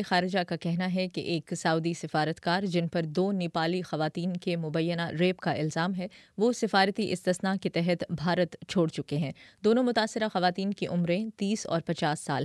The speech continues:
ہیں۔ ان کا کہنا ہے کہ انہیں اغوا کر کے ایک فلیٹ میں بھوکا رکھا گیا اور سفارتکار نے انہیں بار بار زیادتی کا نشانہ بنایا۔ سعودی عرب نے تمام الزامات کی تردید کی ہے۔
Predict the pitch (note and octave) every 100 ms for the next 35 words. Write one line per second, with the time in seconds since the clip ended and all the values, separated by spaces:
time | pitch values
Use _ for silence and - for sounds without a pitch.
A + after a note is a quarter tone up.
0 | D3 C#3+ - - F3+ F#3+ F3 F3 F3+ G3
1 | G#3+ A3+ D#3+ F3 F3+ - E3 E3+ E3+ E3+
2 | - F3+ - D#3+ - - E3+ F3 - D#3+
3 | - E3+ F3 F3+ F3+ - D#3 - F3+ F3
4 | E3 - - - G3+ G#3 G3+ F#3+ G3 -
5 | F#3 F#3+ - F3 E3+ D#3 E3 E3 D#3+ D#3+
6 | - D#3+ E3 - D#3+ D3 D3+ - D3 C#3
7 | C3 C3 B2+ - - - F#3 F3 F#3 F3+
8 | F3 E3+ E3+ E3 E3 D#3+ D#3+ D#3 D#3 -
9 | F#3 - D#3 D3+ C#3+ - D3 C#3+